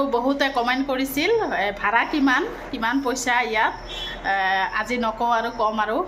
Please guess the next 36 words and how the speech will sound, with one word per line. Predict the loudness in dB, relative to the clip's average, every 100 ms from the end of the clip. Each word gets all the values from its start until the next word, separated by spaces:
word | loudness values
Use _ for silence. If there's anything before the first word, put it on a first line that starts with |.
| -2
নেক্সট | -4 -4
ব্লগত | -4 -2 -4 -4
কৈ | -4
দিম | -2 -2 -2
কিমান | -4 -6 -4
পইচা। | -8 -6 -2 -2 -4 -12 -14 -12 -12
কিন্তু | -6 -4
উপায় | 0 0
নাই, | 0 -4
যিমানে | -4 -2 -2 -2
হওক | -6 -8 -12 -12 -6
ল'বতো | -4 -4 -4 -2
লাগিবই। | 0 -2 -2 -2 -4 -10 -10 -2
আৰু | 0 0 0
ভাড়া | 2 4 4
আছোঁ | 2 0
মানে | 0 2
নিজৰ | 2 2 2 0 0 -8 -12 -8
হিচাপে | -4 -2 0
আছোঁ, | -2 0 -2 0
ভাড়া | 0 0 0
দি | 2 0
আছোঁ | 0 0 0
মানে | 0 0
নিজৰে, | 0 0 2 2 0 -4 -8 -8 -6 -6 -6 -2
এ, | 0 0 0 -2
নিজৰ | 0 0 2
মতেই | 0 0 0
চলোঁ। | 0 0 0 0 -4 -6 -6 -4 -4 -4 0
যিয়ে | 2
নহওক, | 4 2 4
ৰাতি | 2 2 0 0
কি | 2
বনাম | 4 4 4
দেখাম | 2 2 4
আপোনালোকক, | 4 4 2 2 0